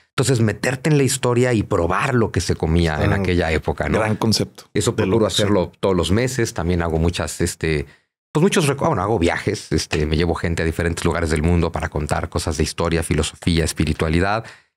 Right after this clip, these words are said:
Speaker 1: En la Ciudad de México hago algunos recorridos. En fin, pues, todo lo que sea todo lo que me sirva como pretexto para transmitir mensajes bonitos, porque al final es todo lo que hago con mis libros, ¿no?
Speaker 2: Excelente, extraordinario. Y sí,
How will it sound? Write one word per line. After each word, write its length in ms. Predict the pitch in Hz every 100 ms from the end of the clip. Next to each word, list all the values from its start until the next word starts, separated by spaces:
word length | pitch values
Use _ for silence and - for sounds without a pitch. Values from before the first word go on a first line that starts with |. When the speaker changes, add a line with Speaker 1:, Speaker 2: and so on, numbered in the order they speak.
| -
Speaker 1:
En 80 |
la 80 | 180
Ciudad 240 | 147 131 120
de 80 |
México 340 | 110 127 123 110
hago 80 | 101
algunos 340 | 95 98 90
recorridos. 720 | 85 82 82 110 120 117 117 - - - _ _ -
En 80 | 147
fin, 200 | 262 214
pues, 320 | - - - _ _ _ _ _ -
todo 140 | 185
lo 100 | 185
que 80 | -
sea 420 | - 151 151 127 - - _ _ -
todo 100 | 254
lo 60 |
que 80 | 262
me 80 | 139
sirva 260 | 135 170 170
como 200 | 131 113
pretexto 460 | 113 - 139 - 135
para 220 | 110 107
transmitir 500 | 110 107 110 104 127
mensajes 440 | 123 110 117 117
bonitos, 400 | 95 95 113 -
porque 240 | - 101 104
al 60 |
final 260 | - 110 127
es 100 | 123
todo 180 | 123 120
lo 120 | 95
que 100 | 85
hago 220 | 95 120
con 140 | 104
mis 140 | 87 90
libros, 380 | 107 98 80 -
¿no? 120 | - _ _ _ - - -
Speaker 2:
Excelente, 720 | - - - 202 101 104 -
extraordinario. 760 | 113 - 98 98 95 107 123 131
Y 100 | 113
sí, 420 | - 117 110 117